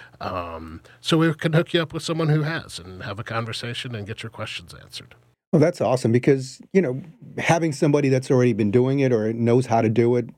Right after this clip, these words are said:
Speaker 2: mentoring or consulting someone that's just getting into it or has these questions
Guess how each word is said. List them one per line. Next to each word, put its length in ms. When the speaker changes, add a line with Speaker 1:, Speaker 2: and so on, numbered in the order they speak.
Speaker 2:
mentoring 600
or 200
consulting 640
someone 360
that's 280
just 320
getting 240
into 260
it 60
or 40
has 200
these 200
questions 480